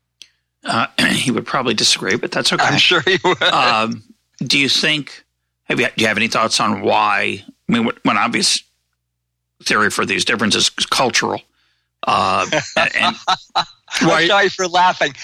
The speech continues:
Speaker 2: I used the word cultural in a difference in the paper recently, and I got lambasted. I
Speaker 1: Why?
Speaker 2: decided, uh, it's, it was considered derogatory for the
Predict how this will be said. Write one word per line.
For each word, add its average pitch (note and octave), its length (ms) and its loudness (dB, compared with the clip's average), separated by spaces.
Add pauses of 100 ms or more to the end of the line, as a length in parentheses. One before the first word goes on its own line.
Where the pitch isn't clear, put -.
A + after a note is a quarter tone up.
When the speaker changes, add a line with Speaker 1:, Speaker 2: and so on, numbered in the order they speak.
(200)
Speaker 2:
I F3 80 2
used G3+ 320 -4
the G3+ 100 0
word F3 280 -4
cultural F3 560 0
in C#3 100 2
a C3 40 -2
difference D3 540 -2
in C3+ 60 -6
the B2 80 0
paper C#3+ 480 0
recently, A#2+ 480 0
and A#2 100 2
I B2 180 0
got C#3 260 -2
lambasted. B2+ 960 -2 (320)
I E3+ 80 0
Speaker 1:
Why? F#3 140 4
Speaker 2:
decided, D#3 420 0 (120)
uh, C#3+ 180 0 (760)
it's, - 480 -2 (100)
it F#3+ 100 -6
was D#3 160 -2
considered C#3 560 0 (240)
derogatory C#3 880 0
for A#2 240 -4
the A2 200 -2